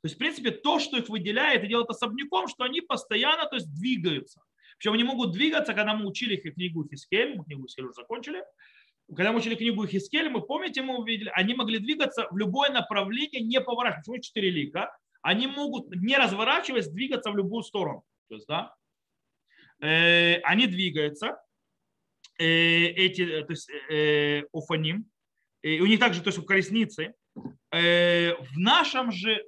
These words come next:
главе, в отличие от Ихискеля, а что делает серафим? Стоят серафимы.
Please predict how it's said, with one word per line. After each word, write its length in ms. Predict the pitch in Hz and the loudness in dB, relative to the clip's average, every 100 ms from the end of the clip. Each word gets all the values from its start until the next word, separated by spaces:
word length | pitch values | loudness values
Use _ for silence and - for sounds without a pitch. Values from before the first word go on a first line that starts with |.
| - | -12
главе, 400 | 143 170 185 320 | -4 -2 0 2
в 40 | |
отличие 300 | 262 208 202 | 0 0 -2
от 60 | 156 | -4
Ихискеля, 680 | 151 - - 294 370 370 - _ _ _ _ _ _ _ _ _ | -8 -8 -4 0 2 0 -2 _ _ _ _ _ _ _ _ _
а 340 | 202 233 175 165 | 4 4 2 -2
что 200 | - 214 | 0 2
делает 260 | 240 247 | 2 0
серафим? 560 | 254 262 254 285 311 - _ _ _ _ _ 247 233 _ _ _ _ _ _ _ _ _ _ _ _ _ _ _ _ _ _ _ _ | 0 -2 0 -2 -4 -12 _ _ _ _ _ -20 -20 _ _ _ _ _ _ _ _ _ _ _ _ _ _ _ _ _ _ _ _
Стоят 600 | - - 214 226 247 247 | -8 4 6 8 6 4
серафимы. 520 | 180 147 139 107 85 | -2 -4 -6 -12 -16